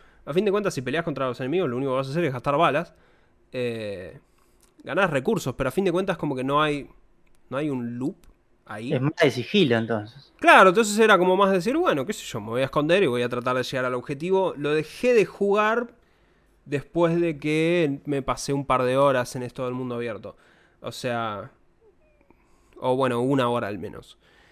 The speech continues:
Speaker 1: La verdad que estoy esperando volver a caer bajo tierra en algún nivel que sea diseñado y no esta cosa de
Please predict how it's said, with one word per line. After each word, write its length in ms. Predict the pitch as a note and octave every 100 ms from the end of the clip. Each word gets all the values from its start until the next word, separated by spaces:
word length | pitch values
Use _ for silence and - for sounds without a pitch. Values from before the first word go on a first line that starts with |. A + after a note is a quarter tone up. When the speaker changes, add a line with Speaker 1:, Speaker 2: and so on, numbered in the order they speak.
| _ _ _ _ _ F#4 D4 - - - D#3
Speaker 1:
La 200 | C3 C3
verdad 260 | B2+ D3
que 60 | D#3
estoy 180 | D#3 C#3
esperando 400 | - B2+ B2+ B2
volver 400 | A2+ A2+ A#2+ A#2+
a 220 | A2+ -
caer 500 | - A#2 A#2 A2+ B2 _ _ _ _ _ _ _ _
bajo 300 | C3+ B2 C3
tierra 300 | B2+ B2+ B2
en 60 | A#2
algún 280 | A#2 B2 B2
nivel 460 | B2 A#2+ B2 A#2+
que 140 | B2 A2+
sea 380 | - A#2 A2
diseñado 840 | G#2+ A2 - G#2+ G#2+ A#2+ C#3+ F3 _ _ _ _ _ -
y 140 | B2+
no 320 | A#2+ B2 B2
esta 300 | B2 - A#2
cosa 340 | A#2 A#2 - G#2
de 340 | G#2 G2 D2+